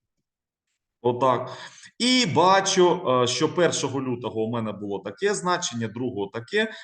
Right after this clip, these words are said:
Так само можу вибрати, е, підписи даних і бачити результат наших даних. Якщо я закриваю, так само я можу побачити і мати інформацію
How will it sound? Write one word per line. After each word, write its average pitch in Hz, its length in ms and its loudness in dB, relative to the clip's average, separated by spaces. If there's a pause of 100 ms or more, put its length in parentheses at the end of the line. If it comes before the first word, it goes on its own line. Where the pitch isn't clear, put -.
(120)
Так 131 140 0
само 120 380 4
можу 117 340 0
вибрати, 101 500 -2 (440)
е, 101 180 -2
підписи 113 560 -6
даних 185 480 0 (1300)
і 139 120 0
бачити 160 880 0
результат 95 840 -2
наших 92 460 -4
даних. 87 340 -10
Якщо 110 320 -2
я 95 80 2
закриваю, 185 800 -2 (300)
так 107 140 -6
само 151 380 0
я 101 120 0
можу 95 360 -4
побачити 120 720 0
і 117 80 -4
мати 104 380 0
інформацію 120 760 -4